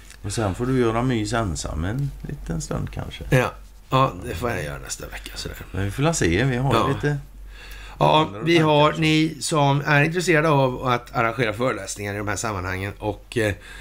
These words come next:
Speaker 2: vi höjer väl ribban lite då nästa gång. Nu har vi, så att säga, hållit oss i kanten här, hundrafemtio. Så nu tror jag vi ökar en femtio till här.
Speaker 1: Ja, det kan vi ju
Speaker 2: Nu bör-,
Speaker 1: göra,
Speaker 2: nu
Speaker 1: för det, det, alltså, det har varit fullt överallt och det har funnits människor som vill
Speaker 2: Ja.
Speaker 1: ska, det har funnits fler som
Speaker 2: Sådär,
Speaker 1: vill komma,
Speaker 2: alltså.
Speaker 1: va?
Speaker 2: Vi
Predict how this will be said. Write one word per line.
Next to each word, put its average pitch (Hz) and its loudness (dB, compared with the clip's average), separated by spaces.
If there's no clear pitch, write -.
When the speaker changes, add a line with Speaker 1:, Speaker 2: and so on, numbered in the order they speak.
Speaker 2:
vi 160 6
höjer 131 6
väl 151 0
ribban 165 0
lite 139 -4
då 98 -8
nästa 110 -8
gång. 98 -6
Nu 127 0
har 127 0
vi, 123 2
så 117 0
att 110 -2
säga, 113 0
hållit 107 2
oss 123 0
i 131 0
kanten 98 -2
här, 90 -2
hundrafemtio. 95 -4
Så 110 6
nu 131 4
tror 160 4
jag 147 4
vi 143 6
ökar 110 0
en 156 0
femtio 110 -2
till 143 -2
här. 113 4
Speaker 1:
Ja, 170 6
det 156 0
kan 113 -2
vi 85 -2
ju 147 2
Speaker 2:
Nu 147 6
bör-, 156 4
Speaker 1:
göra, 151 4
Speaker 2:
nu 139 0
Speaker 1:
för 147 -2
det, 147 4
det, 143 0
alltså, 143 2
det 139 2
har 151 4
varit 185 0
fullt 120 -2
överallt 151 4
och 135 -4
det 131 -2
har 135 -4
funnits 101 -4
människor 113 -2
som 110 -4
vill 92 2
Speaker 2:
Ja. 120 2
Speaker 1:
ska, 98 -4
det 101 -8
har 113 -4
funnits 104 -6
fler - -4
som 64 -10
Speaker 2:
Sådär, 117 2
Speaker 1:
vill 78 2
komma, 73 -4
Speaker 2:
alltså. - -6
Speaker 1:
va? 113 -2
Speaker 2:
Vi 135 2